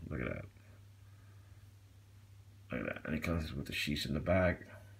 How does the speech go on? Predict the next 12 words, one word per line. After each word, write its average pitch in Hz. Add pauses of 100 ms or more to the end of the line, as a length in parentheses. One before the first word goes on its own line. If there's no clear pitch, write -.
(1900)
The -
paint 110
app 107
on 87
all 107
these 101
guys 95
are 65
pretty 98
much 98
the -
same. 98